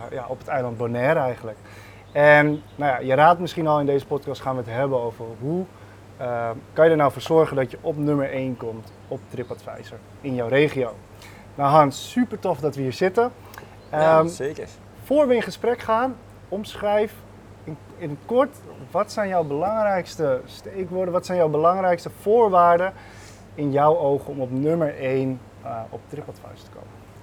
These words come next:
Speaker 2: Ja, ik denk in de, in de horeca draait alles om, om beleving, eh, gastgevoel.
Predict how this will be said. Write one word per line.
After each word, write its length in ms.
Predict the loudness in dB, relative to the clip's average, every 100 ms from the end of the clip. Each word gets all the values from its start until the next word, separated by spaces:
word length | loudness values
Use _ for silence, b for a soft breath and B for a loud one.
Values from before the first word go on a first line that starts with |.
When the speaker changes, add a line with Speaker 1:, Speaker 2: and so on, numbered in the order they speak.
| B B B -20 -20 -20 -10
Speaker 2:
Ja, 280 | -6 -6
ik 120 | -6 -4
denk 220 | -6 -6
in 240 | -6 -2
de, 760 | 2 2 4 2 2 0 -2 -4
in 120 | -6
de 60 | -4
horeca 480 | -2 0 0 0 0
draait 360 | 0 0 -2
alles 280 | -6 -4 -4
om, 300 | -6 -8 -10 -10
om 360 | -10 -8 -8
beleving, 640 | -6 -4 -2 -2 -4 -6 -10 -18 -20 B B B B -20 -12
eh, 60 | -8 -8 -8 -10 -12 -10
gastgevoel. 680 | -4 -4 -4 -6 -4 -4